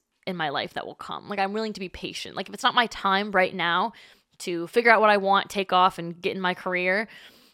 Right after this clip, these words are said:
that's fine. Like, I, I can be able to accept that. And maybe it's not my time to shine until, like, I'm fucking twenty-eight, which would be annoying. But if that's the way that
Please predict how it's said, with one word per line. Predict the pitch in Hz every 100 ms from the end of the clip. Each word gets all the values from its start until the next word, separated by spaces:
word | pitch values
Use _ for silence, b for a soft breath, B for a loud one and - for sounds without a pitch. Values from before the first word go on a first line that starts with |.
| _
that's | - -
fine. | - 208 180 131 -
Like, | - 196
I, | 214 233
I |
can | 226 269
be | 262
able | 240
to | -
accept | 196 - - -
that. | - 95 -
And | 196
maybe | 240 320
it's | 330
not | 311 247
my | 262
time | - 233 247
to | 226
shine | 208 233
until, | 185 185
like, | 170
I'm | 185
fucking | 175 185 175
twenty-eight, | - 180 156 170 80
which | - 151 - B B B B B -
would | 202
be | 208
annoying. | 180 185 240 262
But | 233 -
if |
that's | 233 285 -
the | 202
way | 180 175
that | 160 147 113